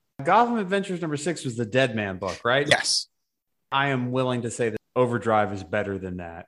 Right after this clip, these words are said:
Speaker 1: And yeah, let's, let's leave Blades where it is, and I think I'm perfectly happy with Overdrive coming in at twenty.
Speaker 2: Then it is our new number twenty. And hey, that now makes our list thirty stories.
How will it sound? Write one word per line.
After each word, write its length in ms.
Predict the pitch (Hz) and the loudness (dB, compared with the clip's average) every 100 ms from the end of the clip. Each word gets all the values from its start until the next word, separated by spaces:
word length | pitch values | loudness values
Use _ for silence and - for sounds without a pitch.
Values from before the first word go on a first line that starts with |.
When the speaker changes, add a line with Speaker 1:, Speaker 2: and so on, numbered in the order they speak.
| _ _ _ _ _ 320 | _ _ _ _ _ -4
Speaker 1:
And 160 | 359 | 0
yeah, 400 | 381 208 98 92 - _ | 2 4 2 0 -8 _
let's, 500 | 330 330 - - - - | 0 0 -4 -12 -16 -8
let's 220 | 302 - - _ _ - | -6 -6 -12 _ _ 0
leave 240 | 311 233 208 | 2 2 4
Blades 520 | 196 175 151 - - | 6 6 4 -2 -6
where 240 | 170 143 131 | 2 4 6
it 60 | |
is, 440 | 123 123 120 - - | 6 4 2 -4 -8
and 220 | 131 131 135 | -2 2 2
I 120 | 147 | 2
think 300 | 151 147 143 | 2 2 4
I'm 240 | 131 123 | 2 2
perfectly 500 | 120 147 143 135 123 | 0 -2 -2 -2 0
happy 300 | 113 113 113 | 0 -2 -2
with 160 | 107 107 | -4 -2
Overdrive 560 | 104 104 98 104 98 | -4 -4 0 2 0
coming 260 | - 107 101 | -2 -4 -4
in 120 | 98 | -6
at 100 | 95 | -8
twenty. 380 | - 98 87 85 - | -8 -8 -8 -10 -8
Speaker 2:
Then 160 | 131 127 - | -8 -6 0
it 200 | 214 - | 0 2
is 260 | 143 170 170 | 0 2 0
our 240 | 113 110 | -4 -8
new 440 | 110 131 208 277 262 | -8 -10 -10 -12 -14
number 340 | 135 135 175 196 | -2 0 0 -6
twenty. 420 | - - 110 - - _ _ _ _ 151 | -8 -4 -4 -6 -16 _ _ _ _ -4
And 160 | 165 | 0
hey, 300 | 131 170 240 120 | 4 4 4 4
that 340 | 135 208 233 | 8 8 8
now 260 | 156 151 160 | 6 6 6
makes 360 | 143 156 - | 4 4 2
our 240 | - 131 127 | 2 4 4
list 480 | 165 175 - - - | 2 2 0 -2 -10
thirty 520 | - - 196 240 175 | -16 -6 -4 -2 -2
stories. 760 | 107 - 110 98 95 - - - | 0 0 -2 -14 -18 -18 -18 -18